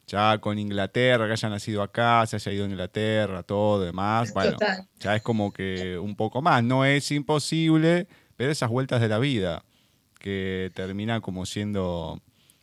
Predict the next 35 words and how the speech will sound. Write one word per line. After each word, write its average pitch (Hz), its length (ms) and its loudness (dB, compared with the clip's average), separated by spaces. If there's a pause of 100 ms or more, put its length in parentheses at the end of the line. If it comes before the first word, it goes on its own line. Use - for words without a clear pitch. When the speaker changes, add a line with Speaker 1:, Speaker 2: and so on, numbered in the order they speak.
(160)
Speaker 1:
un 107 240 -6
círculo, 123 480 -4
bueno, 139 240 0
como 113 300 -2
mucho 151 360 -2
de 120 80 2
lo 113 100 2
que 101 100 -4
escribía 110 360 0
Borges, 95 460 0
¿no? 131 320 -2
Lo, 92 240 -6 (280)
lo 107 140 -4
Speaker 2:
Total. - 20 -2
Speaker 1:
circular, 117 1080 4
todo 135 200 0
empieza 135 480 -4
y 139 40 -6
termina 120 640 0
en 127 60 2
el 113 180 2
mismo 131 300 -6
lugar 113 440 0
y 104 260 -6
es 131 60 -6
prácticamente 123 800 -4
así. 117 320 -6 (1200)
Speaker 2:
¿No? 262 320 0 (220)
Yo 220 120 -2
creo 277 200 2
que 302 240 2
para 214 160 0
cerrar 214 260 -4
este 262 200 -6
círculo 294 420 -10